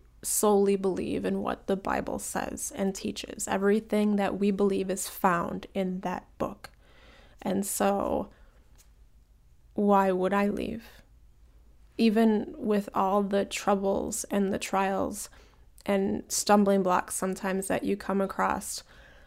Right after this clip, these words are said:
um, leaving truth would be leaving God. And so to forego the truth because I'm having an issue with this individual or, or that individual or this,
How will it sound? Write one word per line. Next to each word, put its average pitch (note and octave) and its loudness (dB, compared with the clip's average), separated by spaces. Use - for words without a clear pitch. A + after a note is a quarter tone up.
um, G3+ -2
leaving G#3+ 4
truth - 2
would F#3+ -4
be F#3+ 0
leaving F#3+ -4
God. - -8
And G3 0
so G3 2
to G3+ -2
forego G3+ 0
the G#3 -6
truth G3 -2
because G3+ -4
I'm F#3+ -2
having F#3+ -2
an F#3+ -4
issue G3 -4
with F#3+ -8
this G#3 0
individual F#3 -2
or, - -4
or F#3 2
that G3+ 6
individual F#3+ 0
or F#3 -2
this, - 0